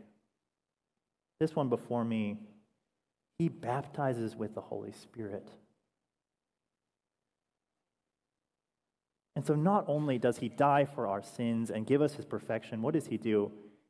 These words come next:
He becomes the fountainhead of the Holy Spirit for everyone who believes in him. So Jesus,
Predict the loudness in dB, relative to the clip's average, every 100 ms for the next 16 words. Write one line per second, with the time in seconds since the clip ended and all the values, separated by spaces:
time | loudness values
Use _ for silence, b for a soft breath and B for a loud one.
0 | _ -4 0 0 0 0 0 -2 -6 -6
1 | -6 -4 -4 -6 -8 -4 -4 -4 -8 b
2 | b 0 2 2 -2 0 -2 0 -4 -6
3 | -6 -2 0 -2 -6 -4 -2 -2 -4 -2
4 | -4 -2 -4 -6 -8 -6 -4 -4 -6 -12
5 | -16 -20 _ _ _ _ _ _ _ _
6 | _ _ _ _ _ _ _ _ _ _
7 | _ _ _ _ _ _ _ 2 4 8
8 | 8 8 4 2